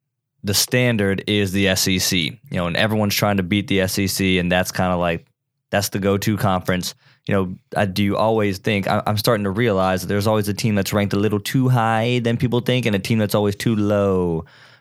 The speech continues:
uh, than people think. I, I, you know, I, I just feel like all the time there's that controversy in the S E C where it's like,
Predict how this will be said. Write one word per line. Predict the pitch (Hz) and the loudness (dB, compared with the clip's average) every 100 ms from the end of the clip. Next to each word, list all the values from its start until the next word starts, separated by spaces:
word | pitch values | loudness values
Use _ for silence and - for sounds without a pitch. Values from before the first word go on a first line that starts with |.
| _ | _
uh, | 101 92 85 | -2 0 0
than | 85 98 95 | 0 0 0
people | 101 98 | 0 0
think. | 92 85 | -2 0
I, | 85 | -2
I, | - 76 | -2 -6
you | 101 | -2
know, | 98 98 - _ - - | -2 -2 -6 _ -18 -4
I, | 98 - | -4 -2
I | 101 | -2
just | 101 101 | -2 -4
feel | 120 110 104 | -2 0 2
like | 98 92 - _ _ _ _ _ _ | 0 -2 -6 _ _ _ _ _ _
all | 120 120 | 0 0
the | 113 | 2
time | 117 110 | 0 2
there's | 101 98 | 0 0
that | 95 | -2
controversy | - 107 98 98 95 101 76 | 0 -2 0 -2 0 0 0
in | 104 | 0
the | 98 | 2
S | 92 - | 2 0
E | 90 | -2
C | - 95 | 0 0
where | 92 | 0
it's | 87 | 0
like, | 90 87 | -2 -4